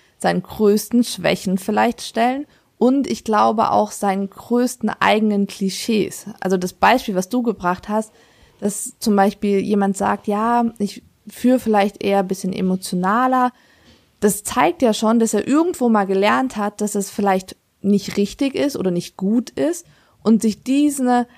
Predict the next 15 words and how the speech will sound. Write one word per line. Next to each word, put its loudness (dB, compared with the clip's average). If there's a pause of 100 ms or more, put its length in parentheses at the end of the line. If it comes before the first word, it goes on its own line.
(160)
eigenen 2
gesetzten 0
Grenzen 0
zu -6
stellen, 0 (100)
ist -6 (280)
durchaus 2
anstrengend 0
und -4
kann -2
auch 0
durchaus 0
erstmal -4
schmerzhaft -4
sein. -4